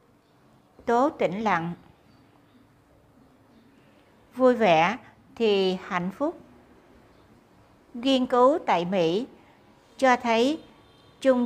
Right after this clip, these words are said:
khu là hạnh phúc của não bộ luôn luôn là sống động với những xung điện đối với những Phật tử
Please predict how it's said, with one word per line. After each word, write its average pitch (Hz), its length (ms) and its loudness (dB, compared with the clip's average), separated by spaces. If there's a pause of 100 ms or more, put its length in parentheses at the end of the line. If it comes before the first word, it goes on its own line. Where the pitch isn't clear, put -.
khu 233 420 2 (440)
là 202 280 -2
hạnh 185 420 -8
phúc 311 200 -8 (1800)
của 226 120 2
não 233 260 2
bộ 196 300 4
luôn 233 240 -2
luôn 240 340 0 (420)
là 214 220 0
sống 254 380 -4
động 175 360 4 (460)
với 233 300 0
những 202 540 0 (380)
xung 262 440 -2
điện 190 360 -2
đối 240 280 2
với 277 320 2
những 214 340 0
Phật 196 240 -6
tử 180 400 0